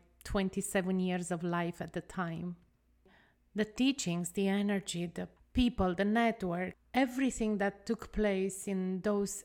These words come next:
magnific-, magnificent seminars that I've done over the years was truly life-changing.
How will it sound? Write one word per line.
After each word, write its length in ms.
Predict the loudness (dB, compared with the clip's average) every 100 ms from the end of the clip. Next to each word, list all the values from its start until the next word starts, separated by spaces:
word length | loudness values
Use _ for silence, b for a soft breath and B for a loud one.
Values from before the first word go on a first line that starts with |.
| _
magnific-, 800 | 0 2 2 2 0 -2 -4 -10 -14 _ -2
magnificent 720 | 0 4 4 2 0 -2 -2
seminars 680 | -2 0 0 0 -2 -4 -4
that 180 | -6 -8 -2
I've 320 | -2 0 -2
done 540 | 0 0 -2 -2 -8 -6
over 240 | -4 -2 -2
the 160 | 0
years 720 | 0 0 0 -2 -4 -8 -12 -20 _ -2
was 220 | 0 0
truly 420 | 0 4 6 6
life-changing. 960 | 4 0 -2 -4 -2 -2 -4 -6 -10